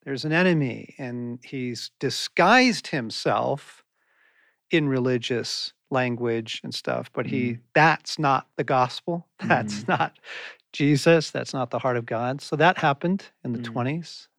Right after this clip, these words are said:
Speaker 1: as well.
Speaker 2: It feels like the interpretive grid is, like, the broader way of categorizing all the things that you wish. Like, it was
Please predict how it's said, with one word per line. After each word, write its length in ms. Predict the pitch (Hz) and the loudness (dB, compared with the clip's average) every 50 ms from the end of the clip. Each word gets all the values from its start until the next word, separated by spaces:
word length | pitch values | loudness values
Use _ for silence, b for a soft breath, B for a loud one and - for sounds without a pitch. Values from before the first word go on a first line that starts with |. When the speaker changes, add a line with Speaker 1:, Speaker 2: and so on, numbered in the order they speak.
| _ - | _ -20
Speaker 1:
as 80 | - - | -16 -10
well. 400 | - 117 117 117 127 143 165 - _ _ _ _ _ _ _ _ _ _ _ _ _ _ _ _ | -6 -2 0 0 0 0 -2 -6 _ _ _ _ _ _ _ _ _ _ _ _ _ _ _ _
Speaker 2:
It 80 | 135 135 | -4 0
feels 240 | 143 156 151 131 127 | 4 4 4 4 2
like 220 | 123 113 110 - | 0 -2 -4 -2
the 400 | - 123 117 113 113 113 113 110 - - | -2 0 0 0 0 0 -2 -2 -4 -6
interpretive 480 | 131 131 - 147 143 143 127 120 113 | -4 0 0 2 2 2 0 -2 -2
grid 440 | 120 - 113 110 104 98 92 95 - - - | -2 -2 -2 0 -2 -4 -6 -8 -12 -8 -6
is, 220 | - 113 107 - | -4 -4 -4 -4
like, 220 | 107 104 101 92 - _ _ _ | -2 -2 -2 -4 -6 _ _ _
the 80 | - 113 | -8 -8
broader 840 | 110 120 - - 110 110 107 104 104 104 104 104 101 98 98 117 - - _ _ | -8 -8 -6 -2 0 0 0 0 0 0 -2 -2 -2 -2 -4 -6 -10 -16 _ _
way 260 | - 123 120 113 113 113 | 0 2 2 4 2 2
of 160 | 107 101 - | 0 -2 -2
categorizing 520 | - - 117 107 110 110 107 104 104 110 113 | -2 0 0 2 2 0 0 0 0 0 2
all 160 | 113 113 110 | 4 4 2
the 80 | 113 | 2
things 420 | 120 - - - - - - 131 - | 0 -2 -4 -4 -4 -4 -4 -2 0
that 200 | - 110 - - | 0 -2 -2 -2
you 220 | 117 113 110 107 | -2 -2 0 0
wish. 520 | 101 104 98 69 62 - - - - - - - | 0 0 0 0 -2 -2 -4 -6 -6 -8 -4 -2
Like, 200 | 117 101 - - | -2 -2 0 0
it 60 | 107 92 | 0 0
was 400 | 87 104 101 98 90 - - - | 0 0 0 -2 -2 -4 -4 -6